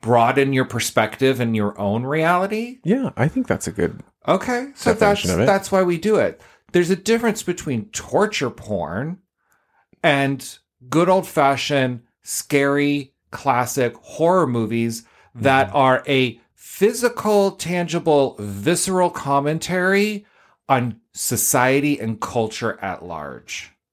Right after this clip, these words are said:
Speaker 2: Okay. Yeah, I think that's valid.
Speaker 1: I mean, look at that scene with them on the bus. "Yo, bro, we're trying to get you canceled." I mean,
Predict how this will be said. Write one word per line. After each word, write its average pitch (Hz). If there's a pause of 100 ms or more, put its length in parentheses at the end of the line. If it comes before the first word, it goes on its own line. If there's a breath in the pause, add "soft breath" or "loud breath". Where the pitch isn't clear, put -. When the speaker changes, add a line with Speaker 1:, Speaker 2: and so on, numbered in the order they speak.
(160)
Speaker 2:
Okay. 160 (480)
Yeah, 208 (240)
I 143
think 165
that's 117
valid. 87
Speaker 1:
I 151
mean, 160
look 180
at 190
that 175
scene 175
with 165
them 151
on 143
the 135
bus. 117
"Yo, 120
bro, 107
we're 107
trying 120
to 113
get 107
you -
canceled." 113
I 107
mean, 117